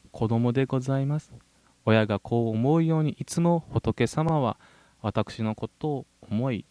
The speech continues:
包み込んでくださっているのです。今日も皆様とご一緒に、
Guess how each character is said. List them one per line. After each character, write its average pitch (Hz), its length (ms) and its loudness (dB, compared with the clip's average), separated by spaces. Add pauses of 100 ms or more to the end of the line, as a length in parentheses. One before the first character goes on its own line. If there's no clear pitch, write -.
包 - 260 -4
み 120 100 0
込 185 180 0
ん 185 60 0
で 165 80 -4
く - 120 -10
だ 113 100 -6
さ - 140 -10
っ 143 40 -6
て - 200 -12
い 117 40 -6
る 117 80 -6
の 107 140 -6
で 107 120 -10
す。 - 200 -20 (1900)
今 110 180 0
日 104 60 4
も 139 320 2
皆 110 160 2
様 104 280 0
と 101 140 -4
ご 95 160 0
一 127 100 0
緒 - 220 -2
に、 180 220 0